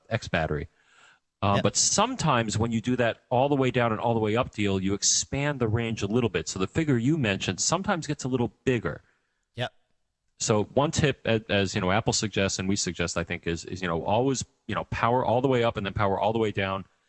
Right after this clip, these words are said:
Speaker 1: past when you get the warning message. That will get your battery in a state, 'cause there's a little chip in the battery that kinda keeps track of, okay, what was the maximum power that I, you know, last saw, and what is it now, and all that. And that affects, a-, as I think you pointed out, Dave, the, uh, percentage reported.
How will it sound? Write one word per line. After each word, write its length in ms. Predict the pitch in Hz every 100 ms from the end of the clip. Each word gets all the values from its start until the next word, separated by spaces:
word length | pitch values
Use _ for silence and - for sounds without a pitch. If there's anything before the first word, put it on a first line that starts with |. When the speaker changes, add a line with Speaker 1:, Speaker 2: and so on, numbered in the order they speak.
| _ _ -
Speaker 1:
past 360 | - 113 110 -
when 100 | 104
you 60 |
get 100 | 98
the 80 | 98
warning 280 | 98 107 95
message. 360 | 85 92 87
That 180 | - 131
will 100 | 139
get 120 | 131
your 120 | - 117
battery 360 | 110 107 101
in 80 | 95
a 40 |
state, 280 | 90 - 98
'cause 100 | 104
there's 160 | 107 113
a 40 |
little 220 | 127 196 190
chip 280 | - 175
in 80 | 147
the 80 | 120
battery 360 | 117 117 113 98
that 140 | 92
kinda 140 | 107
keeps 260 | 98 120 -
track 300 | - 107 101
of, 140 | 101 - - - _
okay, 200 | 110 -
what 140 | 104 117
was 160 | -
the 140 | - 110
maximum 500 | 107 110 - 107 98
power 340 | - 101 98
that 140 | 92 90
I, 160 | 87 87 _ -
you 100 | 92
know, 140 | 80
last 340 | 80 92 95 -
saw, 380 | 92 87 85 87 - _ _ -
and 140 | 98
what 120 | 98
is 120 | 104 101
it 120 | -
now, 280 | 123 135 113
and 80 |
all 100 | 101
that. 140 | 98 92
And 80 | 104
that 100 | 107
affects, 580 | - 143 135 - - -
a-, 180 | 104 98
as 120 | 95
I 60 | 92
think 180 | 98 -
you 60 |
pointed 260 | 110 104 90
out, 100 | 87
Dave, 220 | 92 87 -
the, 200 | 87 85
uh, 80 |
percentage 640 | 78 - - - 143 123 -
reported. 680 | 101 - - 220 113 82